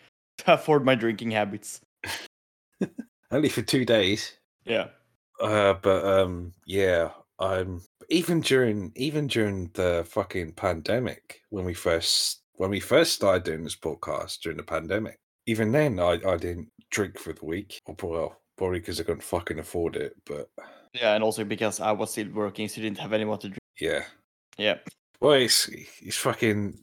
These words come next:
Speaker 2: drink, it's, drinking with mates is a good thing, but if you drink by yourself, then yeah, your life is kind of sad.
Speaker 1: Yes, but if you jump on the internet and drink with strangers, it's fine.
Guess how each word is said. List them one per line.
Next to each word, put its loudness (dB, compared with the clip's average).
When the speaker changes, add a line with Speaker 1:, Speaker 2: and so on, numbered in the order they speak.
Speaker 2:
drink, 2
it's, -2
drinking 0
with 4
mates 0
is -6
a -4
good -6
thing, -4
but -10
if -8
you 0
drink 0
by 2
yourself, 0
then -6
yeah, -4
your -6
life -2
is -2
kind -2
of -6
sad. -2
Speaker 1:
Yes, -2
but 6
if 4
you 2
jump 4
on 6
the 6
internet 4
and -2
drink 2
with 0
strangers, -2
it's -8
fine. -4